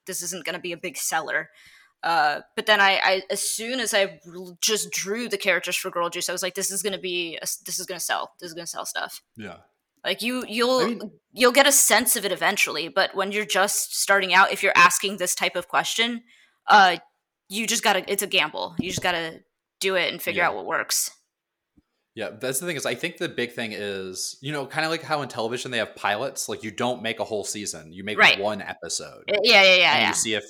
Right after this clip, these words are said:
Speaker 2: you see if it works. 'Cause the thing is, like, in your mind, you're, you have a vision that's not what you're gonna make. Uh,
Speaker 1: No.
Speaker 2: it's, it's never, the thing in your head is never what's gonna be the finished thing.
Speaker 1: No.
Speaker 2: Um, so, like, my big thing is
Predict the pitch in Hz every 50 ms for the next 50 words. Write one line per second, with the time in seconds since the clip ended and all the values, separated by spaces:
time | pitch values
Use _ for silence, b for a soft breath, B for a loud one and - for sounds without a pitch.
0 | - - 113 117 120 113 - - - 127 117 101 - 98 82 95 101 113 110 101
1 | 82 76 - - - - - - - - _ _ _ _ _ _ _ _ - -
2 | 147 156 156 214 185 139 127 131 123 - - 135 156 165 147 117 101 95 98 110
3 | 117 113 101 95 92 87 82 85 95 104 101 - - - _ _ _ _ 110 107
4 | 101 110 107 101 90 80 104 107 98 98 90 85 92 90 - 98 92 92 95 92
5 | 92 - 90 87 - 98 90 - 87 80 76 73 76 71 - - - _ _ _
6 | _ _ - 101 95 92 85 82 82 87 - _ _ _ _ _ _ _ _ -
7 | 190 190 151 - - _ _ _ _ _ _ _ - 107 107 - - - - -
8 | 110 - 123 123 131 135 127 117 107 101 92 87 87 85 82 82 - - - 104
9 | - 139 143 139 127 117 104 98 110 110 98 92 - - 98 98 98 90 92 85
10 | 85 87 - - - 90 85 73 90 87 80 82 - 92 85 73 71 - - 85
11 | 76 71 - 110 107 _ _ _ _ _ _ - 190 185 160 - - - _ _
12 | _ _ _ _ _ _ - 92 90 80 - - _ _ _ _ _ _ _ _
13 | _ _ - - 127 123 120 - - 117 120 131 175 165 - 135 113 107 101 95
14 | 92 92 - - - - -